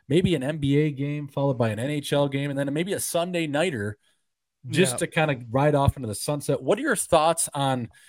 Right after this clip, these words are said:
Speaker 1: three football games? Do you like it, or talk to me on this?
Speaker 2: No, I, I honestly just,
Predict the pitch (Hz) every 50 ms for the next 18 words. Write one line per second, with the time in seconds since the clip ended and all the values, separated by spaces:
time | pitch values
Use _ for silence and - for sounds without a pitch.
0 | - _ _ _ _ _ _ _ _ - - - 202 196 - - - 104 - -
1 | 101 92 90 82 82 87 90 95 - 165 170 160 143 143 165 214 214 - 285 262
2 | - - 170 165 151 143 - - - - - - - - 202 226 220 - - 202
3 | 196 175 143 135 131 113 82 - - - - - _ _ _ _ _ - 190 160
4 | 190 208 220 220 208 196 170 - 165 175 196 202 196 196 196 - _ _ _ _
5 | _ _ _ _ _ _ _ _ _ _ _ _ - 190 175 202 254 269 214 180
6 | 185 208 220 214 - - 208 208 208 196 190 160 151 156 180 185 160 - - -
7 | -